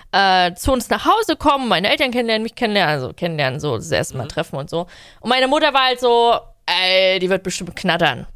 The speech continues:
Speaker 1: So, meine Mutter hat also mich an die Hand genommen, „Wir gehen jetzt zum Frauenarzt, wir holen jetzt die Pille.“ Frauenarzt so, „Ja, Pille hier, äh, ja, kriegen, kriegen Sie jetzt verschrieben, jeden Tag einnehmen, dies, das, also einundzwanzig Tage nehmen und sieben Tage Pause machen.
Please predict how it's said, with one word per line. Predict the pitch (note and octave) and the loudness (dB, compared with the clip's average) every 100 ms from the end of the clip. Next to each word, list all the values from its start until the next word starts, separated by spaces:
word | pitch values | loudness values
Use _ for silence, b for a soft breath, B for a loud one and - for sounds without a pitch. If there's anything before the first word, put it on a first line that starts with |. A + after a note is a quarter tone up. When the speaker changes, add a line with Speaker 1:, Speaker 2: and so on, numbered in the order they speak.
| - | -8
Speaker 1:
So, | - F#3 D3 - _ _ | -2 0 0 -8 _ _
meine | G3 A3 A#3 | -2 0 2
Mutter | B3 D4+ C4+ | 2 2 2
hat | A3+ | 0
also | A#3 | -2
mich | A#3 A3 | -2 -2
an | |
die | G3+ | 0
Hand | A#3 C4+ | -2 -4
genommen, | C4 B3+ | -2 -2
„Wir | G#3 | -2
gehen | G#3 | -4
jetzt | G#3 | -6
zum | G3 | -10
Frauenarzt, | - A#3 C4 C4 - | -2 0 2 0 -2
wir | A3+ | 0
holen | A3+ | 0
jetzt | G#3 | -4
die | G3 | -6
Pille.“ | - A3+ A3 - - - b b b b b b b b b b _ | -2 0 0 -4 -14 -20 b b b b b b b b b b _
Frauenarzt | - D#4 F4 E4 E4+ | 0 2 2 0 0
so, | |
„Ja, | E4+ G4 A4+ G#4+ G4 | 2 2 2 2 2
Pille | G4 G4+ F#4 F#4 | 2 2 2 2
hier, | D#4+ E4 E4+ | 0 2 4
äh, | D#4+ D4 C#4 C4+ C#4 | 2 2 2 4 4
ja, | C#4+ C#4+ | 2 0
kriegen, | D#4 C#4 C4+ C4 | -2 -2 -4 -2
kriegen | B3 A#3+ | -2 -2
Sie | G#3 | -2
jetzt | - | -2
verschrieben, | G3+ - D#4+ D#4 D4+ C#4+ | -2 0 0 0 -2 -2
jeden | B3 G#3 F#3+ | -2 -2 -2
Tag | G3+ F3 | -2 0
einnehmen, | C4+ C4+ B3+ A#3+ | 0 0 0 -2
dies, | G#3 - | -4 -2
das, | A3+ A3+ - | -2 0 -2
also | F#3 D3+ | 0 0
einundzwanzig | F#3+ F#3 F#3+ F3 E3+ | 0 -2 -2 -4 -4
Tage | F#3+ E3 D#3+ | -2 -2 0
nehmen | E3 G3+ G#3 | 0 0 0
und | F3 | -2
sieben | D#3+ D3+ D3+ | -4 -6 -8
Tage | - D#3+ | -6 -6
Pause | - E4 E4+ D4+ | 0 0 2 0
machen. | D4 C#4+ C#4 C#4 | 0 0 -2 -10